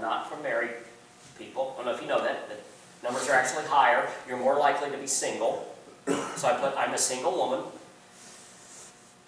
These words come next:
I got a lot of personal messages after I did that. Um, and I make less than sixty thousand dollars. 'Cause most women in Illinois,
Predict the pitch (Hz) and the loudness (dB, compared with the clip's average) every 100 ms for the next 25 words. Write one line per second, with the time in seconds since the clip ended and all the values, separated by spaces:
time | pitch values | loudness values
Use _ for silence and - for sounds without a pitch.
0 | - 117 117 - 113 104 87 - - - | -18 -8 -4 0 2 0 0 -8 -16 -20
1 | - - - - - 110 120 120 113 110 | -20 -20 -10 -8 -6 -2 0 0 0 -6
2 | - 101 101 101 110 107 101 - 156 147 | -6 -8 -8 -8 -10 -10 -14 -14 -8 -8
3 | 147 180 123 117 117 - - - - - | -6 -4 -2 -2 -4 -12 -18 -20 -20 -20
4 | - - - - - 247 - 277 269 - | -20 -20 -20 -20 -14 -12 -12 -14 -16 -16
5 | - - - - - - - - - - | -20 -20 -20 -20 -20 -20 -20 -20 -20 -20
6 | - - 151 156 156 156 151 151 151 143 | -20 -6 -2 0 0 -4 -4 -2 0 -2
7 | 117 123 160 - 156 147 139 135 - 90 | 0 0 0 -4 -8 -2 0 0 -4 -6
8 | - - - - - - - - - - | -6 -10 -12 -12 -14 -12 -14 -16 -20 -20
9 | - - - - - - 127 117 - - | -20 -20 -20 -16 -8 -6 -2 -2 -2 -8
10 | - - - - - - 120 113 117 120 | -14 -20 -20 -20 -20 -14 -6 -6 -6 -8
11 | 113 113 107 117 - - | -8 -4 -2 -2 -2 -4